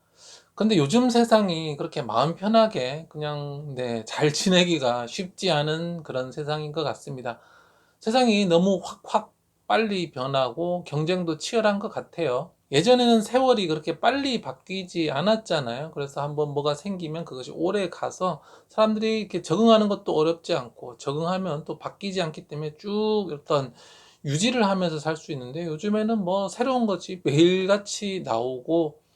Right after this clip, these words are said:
또 경쟁도 너무 심하죠. 막 정보가 워낙 많다 보니까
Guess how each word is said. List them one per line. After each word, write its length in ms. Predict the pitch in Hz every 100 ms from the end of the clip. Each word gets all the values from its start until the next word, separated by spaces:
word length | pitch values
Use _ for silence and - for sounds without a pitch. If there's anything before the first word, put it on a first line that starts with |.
| _
또 80 | -
경쟁도 520 | - 156 202 247 226 151
너무 320 | 123 165 185
심하죠. 600 | 180 214 202 180 165 170
막 280 | 165 151 -
정보가 400 | 160 165 208 226
워낙 360 | 175 196 190
많다 500 | 135 127 185 - 175
보니까 580 | 185 147 123 - 185 175